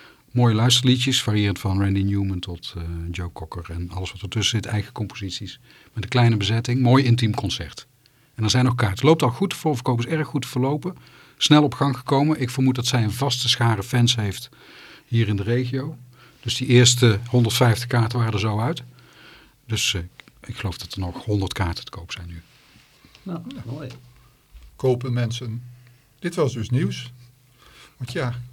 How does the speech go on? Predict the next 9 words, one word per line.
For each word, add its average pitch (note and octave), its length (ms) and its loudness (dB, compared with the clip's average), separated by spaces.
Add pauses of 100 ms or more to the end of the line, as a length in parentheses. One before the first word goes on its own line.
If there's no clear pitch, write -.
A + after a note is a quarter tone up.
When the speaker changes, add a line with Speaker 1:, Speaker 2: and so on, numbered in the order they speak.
(320)
Speaker 3:
zo D3 240 -4
gretig C#3 500 0
om B2+ 140 -4
te B2+ 80 -8
horen B2+ 400 2
wat A#2 140 -4
de A#2+ 80 -8
toekomst B2+ 580 -6
is, B2 340 -8